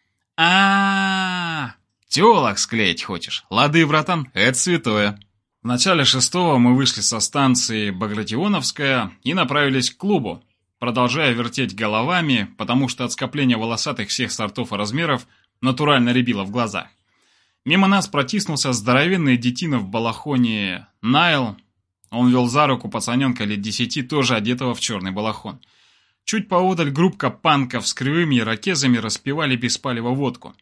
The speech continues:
Стоящие в двух шагах от них менты лениво курили и не обращали на панков никакого внимания. «Блядь!» восхитился Кир. «У нас бы уже приняли». «Столица? Хули там?»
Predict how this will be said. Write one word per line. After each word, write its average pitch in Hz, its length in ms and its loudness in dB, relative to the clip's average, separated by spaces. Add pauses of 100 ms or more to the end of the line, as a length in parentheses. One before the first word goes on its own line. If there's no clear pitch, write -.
(220)
Стоящие 131 600 0
в 113 60 -6
двух 123 180 -2
шагах 120 380 -4
от 107 100 -4
них 117 200 -4
менты 135 320 -2
лениво 139 340 0
курили 135 460 -2
и 104 60 0
не 98 100 -2
обращали 113 480 -2
на 107 120 -4
панков 123 420 -4
никакого 135 640 -4
внимания. 104 560 -2 (500)
«Блядь!» 107 540 2 (380)
восхитился 120 680 -2
Кир. 101 260 -6 (400)
«У 95 120 -4
нас 127 240 4
бы 131 100 -2
уже 147 220 0
приняли». 110 460 0 (720)
«Столица? 262 840 0
Хули 277 320 4
там?» 143 280 -2